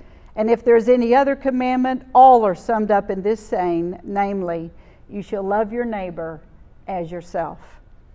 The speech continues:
Love does no harm to a neighbor. Therefore, love is the fulfillment of the law. Any lack of love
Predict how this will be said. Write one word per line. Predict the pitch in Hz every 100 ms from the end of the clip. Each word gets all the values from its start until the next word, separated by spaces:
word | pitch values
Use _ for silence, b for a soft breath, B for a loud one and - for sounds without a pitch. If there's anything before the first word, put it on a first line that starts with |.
| - b b
Love | 202 226 208
does | 208 196 170
no | 214 247 269
harm | 254 226 208 208
to | 220 196
a |
neighbor. | 190 190 185 175 165 156 b b b b
Therefore, | 214 233 226 220 196
love | 196 214 233 220
is | - 202
the | 202 208
fulfillment | - 202 - 262 240 202 165 170 - - - - b b b
of | 196 165
the | 180
law. | 180 180 165 - - - - - - b b b -
Any | 254 269 285
lack | 254 240 254 254
of | 254
love | 240 233 202 180 180 -